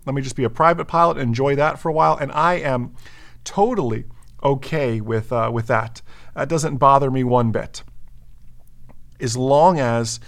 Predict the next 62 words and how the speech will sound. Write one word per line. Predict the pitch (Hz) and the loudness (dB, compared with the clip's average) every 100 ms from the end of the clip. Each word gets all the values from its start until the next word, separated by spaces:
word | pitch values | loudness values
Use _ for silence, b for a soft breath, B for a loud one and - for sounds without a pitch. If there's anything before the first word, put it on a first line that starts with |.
| B B B | B B B
you | 135 | -2
have | 117 | 0
the | 120 | 2
aspirations, | 110 - - 127 156 - 156 151 - | 0 -2 -2 0 0 -2 -4 -6 -8
the | 135 127 | -8 -6
dreams | 120 123 147 156 156 160 160 - b b b | -4 -4 -4 -2 -2 -2 -4 -6 b b b
to | - 143 | -2 0
eventually | 123 135 151 147 165 160 | 2 0 0 0 -2 -2
go | 165 165 | 0 0
on | 139 135 127 131 | 2 4 4 4
and | 127 | -2
also | - 127 127 - 131 - | 0 0 0 -2 -2 -2
earn | 123 123 | -2 0
your | 123 123 | -2 -4
instrument | 123 113 - 120 | -4 -4 -4 -4
rating. | 117 104 98 107 B B B B | -4 -4 -6 -10 B B B B
It | - | -4
is | 143 | -2
gonna | 120 123 | 0 0
make | 123 | -2
you | 113 | -2
a | 104 | -2
safer | - 160 160 180 | -2 -2 0 0
pilot. | 175 170 196 - - B B B | 2 2 0 -4 -12 B B B
It | 147 | -4
is | 135 | -2
gonna | 139 | -2
make | 135 - | -2 -2
you | |
a | 143 | -4
smarter | - 139 127 117 | -2 0 0 0
pilot. | 110 110 101 - | -2 -4 -6 -6
So | 120 | -6
start | 110 - 143 151 | -6 2 2 2
to | - - | -2 -4
add | 131 151 151 | 0 0 0
that | 156 151 - | 0 -2 -4
to | - | -6
your, | 139 127 120 117 117 B B | -4 0 0 -2 -6 B B
your | 127 117 | -4 -2
dream | 117 135 190 175 | 0 0 0 2
list. | 175 180 - - | 2 2 0 -4
Uh, | 135 123 | -2 0
I | 123 | 0
call | - 156 | 0 0
it | |
my | 135 110 | 2 0
parking | - 165 170 170 | 0 0 0 0
lot | 156 160 | 2 2
of | 156 139 | 2 0
ideas. | 117 113 156 175 180 | -2 -2 0 0 0
Start | - 147 143 | -2 -4 -4
to | 156 | -2
add | 151 160 | 0 0
it | 135 | 0
wherever | 135 185 | 0 0
you | 196 185 | -2 -8
keep | - 190 170 | -8 -8 -4
your | 165 | -4
goals, | 143 160 165 156 | -2 0 0 -2
your | 147 | -2
ambitions, | 127 123 151 - 165 160 156 | -2 -2 -4 -4 -4 -4 -6